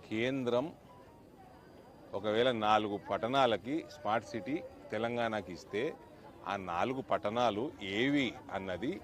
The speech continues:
దానికి ఒక ఫార్ములా ప్రకారంగా, ఒక సైంటిఫిక్ అనాలిసిస్ ప్రకారంగా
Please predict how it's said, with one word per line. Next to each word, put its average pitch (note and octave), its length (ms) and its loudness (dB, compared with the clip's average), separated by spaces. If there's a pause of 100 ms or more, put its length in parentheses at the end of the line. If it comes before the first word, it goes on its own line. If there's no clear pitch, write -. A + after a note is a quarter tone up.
(140)
దానికి G2 320 -2
ఒక G#2 120 -2
ఫార్ములా G#2+ 500 2
ప్రకారంగా, E2+ 720 -6 (1080)
ఒక G#2 100 -6
సైంటిఫిక్ G#2 560 -4
అనాలిసిస్ G2 600 -2
ప్రకారంగా F2 760 -4